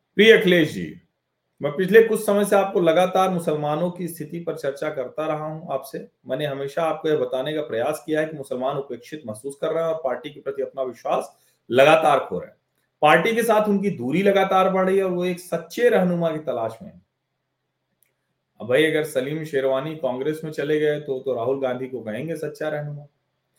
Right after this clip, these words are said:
और रणनीति के लिहाज से देखिए तो कांग्रेस पार्टी के लिए कर्नाटक और तेलंगाना के बाद उत्तर प्रदेश में मुसलमानों का मन जीतना, ये तो बड़ा महत्वपूर्ण है। मैंने आपको यह भी बताने का प्रयास किया कि पार्टी को उनके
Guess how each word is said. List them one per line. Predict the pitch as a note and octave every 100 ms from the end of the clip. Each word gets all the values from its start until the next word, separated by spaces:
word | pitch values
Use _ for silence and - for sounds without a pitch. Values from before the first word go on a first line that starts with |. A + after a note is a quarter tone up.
| _ _ B2+
और | C3
रणनीति | C3 C3 C#3 E3+ F3 E3+
के |
लिहाज | D#3+ D3+ D3 D#3
से | D#3
देखिए | C#3+ C#3 D#3+ D#3 B2 - - _ _ _
तो | C3+
कांग्रेस | - C3+ C3+ D#3+ D#3+
पार्टी | C#3+ C#3 C#3 E3
के | D#3+
लिए | D#3 D#3+
कर्नाटक | D#3 C3 C3 C3+ D#3+ D#3
और | D#3 D#3
तेलंगाना | C#3 C3 C3+ C#3 D#3+
के | D#3+ C3+
बाद | A2+ C#3+ - - _ _ -
उत्तर | D3+ - G#3+ A3
प्रदेश | A3+ F#3+ F#3+ F#3
में | F#3
मुसलमानों | F3+ E3 D#3 D3+ D3+ E3 F3+
का | F3 E3
मन | C#3+ D3+ F3+ D#3
जीतना, | C3 C3+ E3 E3 D3 A2+ - _ _ _ _
ये | B2+
तो | D3+
बड़ा | D3 D3
महत्वपूर्ण | C#3 C3+ - - F3+ F#3+
है। | F#3+ G3+ _ _ _ _ _ _ _ _ -
मैंने | D#3+ A3
आपको | A3 A3 A3
यह | G3 E3+
भी | F3 A#3+
बताने | G#3 F3 F3+ F#3+
का | F3+
प्रयास | F3+ F3 F3
किया | F#3+ G3
कि | G3+
पार्टी | F3 D#3+ F3+ F#3+
को |
उनके | F3+ F3 G3 G3+